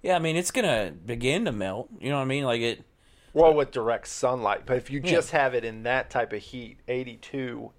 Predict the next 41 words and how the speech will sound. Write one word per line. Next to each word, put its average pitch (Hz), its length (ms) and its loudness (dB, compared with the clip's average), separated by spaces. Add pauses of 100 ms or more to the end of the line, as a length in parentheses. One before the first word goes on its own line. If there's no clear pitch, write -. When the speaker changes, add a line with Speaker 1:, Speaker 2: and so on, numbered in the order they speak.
(220)
Speaker 2:
degrees 117 520 -6
is 104 140 -12
when 110 200 -4
it 104 40 -4
Speaker 1:
Mm-hmm. 101 80 -8
Speaker 2:
begins 107 340 -10
to 98 200 -14 (360)
melt. 113 260 -10 (480)
Speaker 1:
Yeah. 123 220 -4 (480)
Speaker 2:
So 131 180 2
if 120 140 0
you 127 100 2
ever 143 260 2
need 135 260 -4
to 113 200 2
melt 127 320 0
a 127 60 -8
little 120 240 2
bit 113 200 0
of, 107 280 -2
uh, 104 240 2
butter 123 340 0
for 117 240 -8
your 107 100 -4
popcorn, 139 600 -2 (240)
or 151 180 2
you, 175 260 -6 (180)
you 156 160 -6
know, 139 140 4
you 165 200 -6
were 165 80 -4
talking 143 320 0
about 113 400 0
being 123 300 -6
out 113 180 0
of 98 60 -6
the 104 80 -8
pool. 143 340 -2
You 151 140 -8
probably, 110 580 -2
uh, 101 280 0